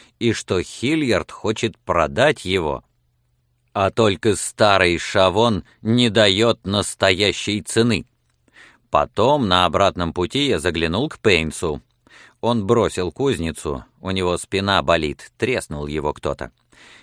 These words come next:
и собирается заняться продажей участков. Он подтвердил, что Хильярд хочет продать землю, и даже с ним по этому поводу сговаривался.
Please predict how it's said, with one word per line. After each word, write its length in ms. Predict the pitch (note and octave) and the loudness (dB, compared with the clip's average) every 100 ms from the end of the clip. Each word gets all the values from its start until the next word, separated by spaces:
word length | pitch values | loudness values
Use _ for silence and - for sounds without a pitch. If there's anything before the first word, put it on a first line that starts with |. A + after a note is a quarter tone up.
| _ - | _ -4
и 140 | G2+ | -2
собирается 680 | - F#2 G#2+ B2 A#2 - F2+ | -2 -2 0 0 0 -2 -2
заняться 600 | E2+ F2+ B2 C3+ - G#2+ | 0 0 0 -2 -2 -2
продажей 720 | - F2+ D2+ A#2+ F#2+ G#2+ G#2+ | 2 2 4 2 4 0 -2
участков. 920 | A2 G#2+ - F2+ - - - - - _ _ _ _ _ _ _ _ | -6 -4 2 2 0 -8 -16 -16 -20 _ _ _ _ _ _ _ _
Он 280 | D2+ F#2 F2+ | -2 -2 0
подтвердил, 880 | G2 F2 - E2 F2+ D2+ D2 A2+ F#2 | -2 -4 -4 0 2 2 0 -2 -2
что 300 | - F#2+ D#2+ | -6 -4 -4
Хильярд 600 | - - A#2+ A2+ D#2+ - | -4 -2 0 2 0 -2
хочет 360 | - F#2+ F2 - | -6 -4 -6 -4
продать 420 | E2+ E2 E2 B1 | 0 2 0 0
землю, 500 | C2 A2+ A2 D2+ A#1 _ - - - | -2 0 0 -2 -6 _ -20 -12 -4
и 100 | F2+ | 0
даже 260 | G#2+ A2 | 2 0
с 80 | - | -2
ним 220 | G2 A2+ | -2 0
по 80 | B2 | 2
этому 380 | A#2 A#2 A2 F2+ | 2 2 -2 -2
поводу 400 | F#2 G2 G#2 C3 | -2 -2 -2 -2
сговаривался. 840 | A#2+ D#3 A#2+ D2 C2+ B1+ - - | 2 4 4 0 -4 -10 -14 -18